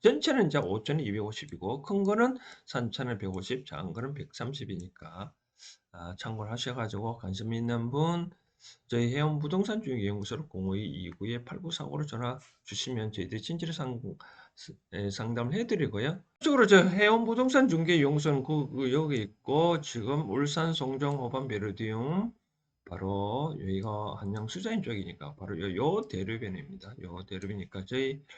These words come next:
해운 부동산 중개연구소하고 직선 거리는 한 뭐, 한 이백 미터 드라이브 거리도 안 되는 거리에 있으니까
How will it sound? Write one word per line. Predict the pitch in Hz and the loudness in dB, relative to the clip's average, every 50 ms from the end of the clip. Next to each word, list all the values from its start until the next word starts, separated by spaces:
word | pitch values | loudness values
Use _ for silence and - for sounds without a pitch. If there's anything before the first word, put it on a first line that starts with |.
| - - - - - _ 165 | -18 -18 -18 -20 -14 _ -6
해운 | 175 190 202 202 | -4 -4 -4 -4
부동산 | 190 165 147 165 170 185 190 175 170 | -6 -6 -6 -6 -4 -4 -4 -6 -6
중개연구소하고 | - 120 123 117 120 117 127 123 127 - 110 98 101 95 90 | -6 -6 -4 -4 -4 -4 -4 -6 -6 -6 -6 -6 -6 -6 -6
직선 | - - 147 - 220 233 247 | -6 -6 -6 -4 -4 -4 -4
거리는 | - 180 156 151 147 147 147 143 131 127 127 _ | -4 -6 -4 -2 -2 0 0 -2 -2 -6 -10 _
한 | - 139 143 147 | -14 -10 -10 -8
뭐, | 120 113 113 139 147 147 - _ _ _ _ _ _ _ _ _ | -8 -8 -8 -10 -12 -14 -16 _ _ _ _ _ _ _ _ _
한 | - 139 - | -10 -10 -8
이백 | 85 104 110 135 139 | -6 -4 -2 0 0
미터 | 147 135 123 - - 90 98 110 113 - | 0 -2 -2 -4 -6 -6 -6 -8 -10 -10
드라이브 | - 101 113 120 135 147 143 135 139 | -6 -4 -2 -2 0 0 -2 -4 -4
거리도 | - 101 107 107 - 98 76 | -6 -6 -8 -8 -8 -10 -10
안 | 76 90 - | -10 -10 -10
되는 | 98 92 90 82 85 90 92 101 107 117 | -10 -10 -10 -10 -10 -10 -10 -12 -12 -10
거리에 | - 98 107 110 110 98 | -10 -10 -8 -8 -6 -8
있으니까 | 92 92 - - 107 107 - - _ - 78 78 87 95 120 147 | -8 -8 -8 -10 -10 -10 -10 -12 _ -16 -14 -12 -10 -10 -10 -10